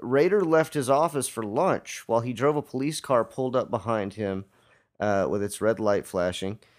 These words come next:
Rader calmly pulled over and cops swarmed on him. Rader got out of his car. He was ordered to the ground. Rader didn't resist at all. And when Landwehr, uh, came up, Rader calmly said, "Hello, Mister Landwehr."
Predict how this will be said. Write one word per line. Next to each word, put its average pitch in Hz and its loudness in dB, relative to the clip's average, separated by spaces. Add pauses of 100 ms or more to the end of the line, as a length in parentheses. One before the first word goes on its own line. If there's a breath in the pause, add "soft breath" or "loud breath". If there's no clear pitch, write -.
(280 soft breath)
Rader 117 0
calmly 117 0
pulled 131 -4
over 123 2
and 107 -10
cops 107 0
swarmed 107 -2
on 98 0
him. 135 -6 (220)
Rader 101 -2
got 110 2
out 117 4
of 139 2
his 170 -6
car. 127 2
He 117 -6
was 107 -6
ordered 123 -2
to 160 -2
the 180 -2
ground. 131 -2 (440 soft breath)
Rader 143 2
didn't 165 0
resist 165 0
at 175 2
all. 151 4 (380 soft breath)
And 120 -2
when 123 0
Landwehr, 143 2 (360 soft breath)
uh, 120 6
came 123 0
up, 120 0 (100)
Rader 123 0
calmly 127 0
said, 113 0
"Hello, 117 0
Mister 151 -4
Landwehr." 160 -2